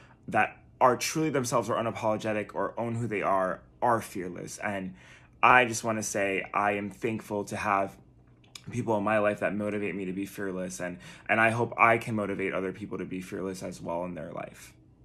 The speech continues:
So here's part four, Earth, our mothering planet. Also a beautiful drawing by Michelle Rufiro. She is just fucking great. <laughs> Mother Nature, life can spiral like a tornado.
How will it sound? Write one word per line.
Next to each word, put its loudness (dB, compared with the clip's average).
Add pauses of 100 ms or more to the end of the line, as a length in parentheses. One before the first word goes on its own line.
(600)
So -6
here's -2
part -8
four, -4 (140)
Earth, -4 (240)
our 4
mothering 0
planet. -2
Also 4
a 4
beautiful 0
drawing 0
by 4
Michelle 0
Rufiro. 0
She -2
is 0
just -6
fucking -2
great. 8
<laughs> -2 (1300)
Mother 8
Nature, 2
life 4
can -4
spiral 4
like 0
a -6
tornado. -4